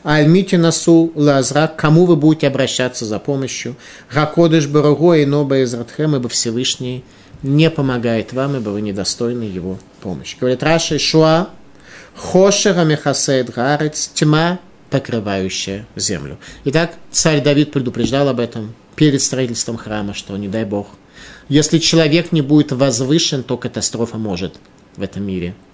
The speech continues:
произойти. Царь, пророк Ишаяху, говорит об этом в своей книге, что первые признаки катастрофы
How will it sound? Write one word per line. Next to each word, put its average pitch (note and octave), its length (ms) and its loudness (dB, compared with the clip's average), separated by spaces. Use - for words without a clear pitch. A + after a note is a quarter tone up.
произойти. G#2 760 -4
Царь, D3+ 480 2
пророк B2+ 420 0
Ишаяху, C3 640 0
говорит D3 600 2
об D3+ 140 2
этом D3+ 400 0
в - 80 -18
своей A2 320 -2
книге, B2 360 -6
что - 200 -6
первые D#3+ 640 2
признаки D#3 800 2
катастрофы A#2 840 -4